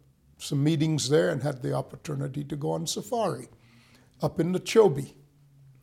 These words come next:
One of the most magnificent sights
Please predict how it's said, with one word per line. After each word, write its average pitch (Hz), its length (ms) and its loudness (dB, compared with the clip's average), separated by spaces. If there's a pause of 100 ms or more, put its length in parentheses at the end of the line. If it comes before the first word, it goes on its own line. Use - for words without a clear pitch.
(760)
One 190 120 10
of 220 60 2
the 202 80 6
most 185 280 8
magnificent 190 720 4
sights - 580 0